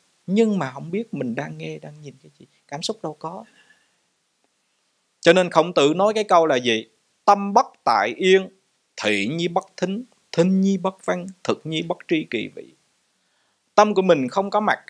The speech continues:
nhìn mà không thấy, lắng mà không có nghe, ăn mà không biết vị gì hết á. Hồi nãy chúng tôi ăn dưới, ăn vị nó ngon quá, tại mình không có bị trầm cảm. <laughs> Ờ.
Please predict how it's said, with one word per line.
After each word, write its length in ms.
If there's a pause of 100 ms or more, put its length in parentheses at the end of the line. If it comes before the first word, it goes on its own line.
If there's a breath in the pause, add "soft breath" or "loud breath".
(1000)
nhìn 260
mà 120
không 140 (120)
thấy, 180 (340)
lắng 420
mà 60
không 160
có 120
nghe, 380 (200)
ăn 260
mà 80
không 120
biết 180
vị 160
gì 240
hết 180
á. 100 (1200)
Hồi 180
nãy 220
chúng 180
tôi 200
ăn 320
dưới, 480
ăn 260
vị 160
nó 100
ngon 360
quá, 80 (540)
tại 100
mình 180
không 220
có 120
bị 180
trầm 260
cảm. 360 (440)
<laughs> 1160 (720 loud breath)
Ờ. 240